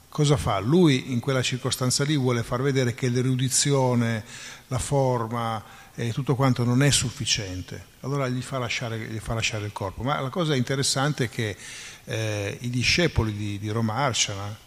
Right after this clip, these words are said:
eh, a un certo punto vanno poi da Balaram e gli dicono: "Abbiamo capito la lezione, ma tu adesso ci lasci senza guida",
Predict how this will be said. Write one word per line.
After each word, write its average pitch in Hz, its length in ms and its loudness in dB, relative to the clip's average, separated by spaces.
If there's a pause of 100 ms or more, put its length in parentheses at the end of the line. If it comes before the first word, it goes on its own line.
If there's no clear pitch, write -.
(100)
eh, - 140 -16
a - 20 -12
un 107 80 -10
certo 117 260 -8
punto 139 280 -4
vanno 107 200 -4
poi 120 160 -6
da 113 140 -4
Balaram 110 480 -4
e - 20 -8
gli 98 40 -10
dicono: 101 240 -8
"Abbiamo 113 200 -2
capito 117 380 -6
la 104 80 -2
lezione, 104 480 -4
ma 107 280 -2 (580)
tu 147 120 -4
adesso 127 340 0
ci - 160 -4
lasci 101 280 -4
senza 101 260 -6
guida", 104 400 -2